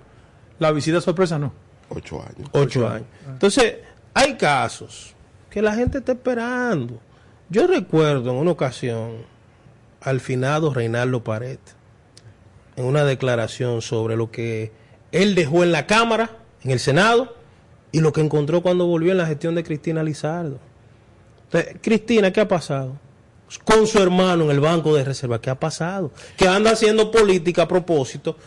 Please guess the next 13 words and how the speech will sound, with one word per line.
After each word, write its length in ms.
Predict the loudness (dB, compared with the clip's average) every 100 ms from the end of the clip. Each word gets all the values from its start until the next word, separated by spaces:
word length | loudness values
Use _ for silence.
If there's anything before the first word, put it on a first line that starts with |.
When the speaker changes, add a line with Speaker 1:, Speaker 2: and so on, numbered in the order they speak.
| -8
Speaker 3:
como 200 | -2 2 4
una 120 | 4
manera 380 | 4 4 2 2
de 80 |
ponerse 640 | 0 0 2 0 -2 -8 -12 -16 _
un 140 | 0 2
chaleco 400 | 2 2 2 0
antibalas 580 | 4 4 4 2 0 -2
para 140 | 0
que 80 | 2
nadie 240 | 2 2
lo 120 | 2
toque. 360 | 2 2 0